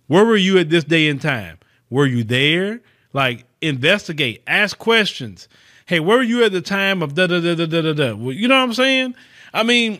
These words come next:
what happened to that? We just looking at pictures and picking people up now? I'm telling y'all, black folk, this place is getting worse and worse for us, man.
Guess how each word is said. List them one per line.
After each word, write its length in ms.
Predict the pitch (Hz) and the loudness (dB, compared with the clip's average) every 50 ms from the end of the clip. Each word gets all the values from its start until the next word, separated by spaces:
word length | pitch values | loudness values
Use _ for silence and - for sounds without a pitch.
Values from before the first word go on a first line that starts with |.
| - - | -10 -10
what 240 | 147 185 233 269 269 | -2 2 2 4 4
happened 240 | 262 254 247 233 226 | 4 2 0 0 -2
to 60 | 220 | 0
that? 220 | 240 233 185 156 | 2 2 2 2
We 100 | 190 226 | 0 -2
just 160 | 220 247 220 | -2 -2 -2
looking 180 | 208 247 220 247 | -2 0 0 0
at 140 | 226 208 - | 0 0 2
pictures 240 | 247 254 214 - 233 | 0 0 0 0 -4
and 100 | 202 - | -2 0
picking 220 | 254 240 214 202 | 0 0 0 0
people 260 | 233 247 208 240 254 | 0 0 0 2 2
up 140 | 254 262 226 | 2 2 2
now? 400 | 240 269 262 262 262 262 262 247 _ _ _ _ _ _ _ _ _ _ - - _ _ _ _ _ _ _ _ _ - | 2 2 2 2 0 -4 -8 -12 _ _ _ _ _ _ _ _ _ _ -20 -20 _ _ _ _ _ _ _ _ _ -4
I'm 140 | 139 147 | -4 -2
telling 300 | 135 - 196 226 311 339 | 0 2 2 2 4 2
y'all, 200 | 330 311 285 269 | 2 0 2 0
black 280 | 240 233 247 240 233 214 | 2 2 2 2 0 0
folk, 360 | - 226 226 240 254 240 - _ _ _ _ _ _ _ _ _ _ _ _ _ _ _ _ _ _ _ - | -2 0 0 0 -2 -4 -8 _ _ _ _ _ _ _ _ _ _ _ _ _ _ _ _ _ _ _ -2
this 160 | 143 180 190 | -2 -2 0
place 280 | - - 254 254 240 190 | 0 2 2 2 2 0
is 80 | 185 | -2
getting 240 | 180 202 202 143 123 | -4 -2 -2 -2 0
worse 260 | 120 156 190 220 - | 0 0 0 0 0
and 120 | 294 277 262 | -2 0 2
worse 240 | 262 277 285 - | 2 2 2 0
for 180 | - 208 170 165 | 0 0 2 2
us, 220 | 165 147 135 - | 2 2 2 0
man. 360 | 131 135 131 135 160 196 226 | 0 0 2 2 0 -2 -4